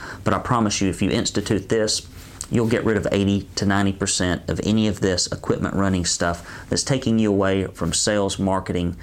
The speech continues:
and operational improvement, and hiring and recruitment, things that are actually gonna make you money. So I'm Brandon Lewis with the Painters Academy saying, "Get a checklist, okay?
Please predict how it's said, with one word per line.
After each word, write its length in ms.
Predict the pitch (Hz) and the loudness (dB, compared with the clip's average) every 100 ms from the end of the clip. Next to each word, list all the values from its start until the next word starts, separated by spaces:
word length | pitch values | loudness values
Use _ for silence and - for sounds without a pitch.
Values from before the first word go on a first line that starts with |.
| - - - | -16 -16 -2
and 120 | 90 | 0
operational 640 | 95 95 95 95 - 92 | 0 2 2 2 0 0
improvement, 680 | 92 85 - 90 87 87 - - - | 0 0 0 0 0 -2 -4 -14 -8
and 140 | - 85 | -4 0
hiring 340 | 98 101 98 | 0 0 2
and 100 | 95 | 0
recruitment, 600 | 90 87 95 73 85 - | -2 -2 0 0 -2 -2
things 240 | 107 104 101 | -2 0 -2
that 120 | 95 | 0
are 100 | 92 | 0
actually 300 | 98 - 90 | -2 -4 -2
gonna 160 | 90 | -2
make 260 | 85 82 - | 0 -2 -2
you 60 | 78 | -2
money. 300 | 69 - - - - - - | -2 -4 -10 -14 -16 -16 -4
So 140 | - | 0
I'm 80 | 120 | 2
Brandon 300 | 127 127 120 | 2 2 2
Lewis 320 | 113 107 - - - - - | 2 2 0 -8 -14 -14 -6
with 300 | - 110 - - | 0 0 0 -2
the 120 | 104 | -2
Painters 540 | - 107 113 101 87 - - | 0 0 2 2 0 -6 -8
Academy 560 | - - 92 90 80 71 | -8 0 0 2 0 0
saying, 500 | - 120 110 92 80 - - - - | 0 0 2 0 -2 -6 -20 -16 -4
"Get 160 | 113 | -4
a 20 | |
checklist, 880 | 113 - 131 123 - 110 82 - - | -2 -2 -2 -2 0 0 0 -2 -6
okay? 500 | - - 98 104 113 | -8 -4 0 0 -2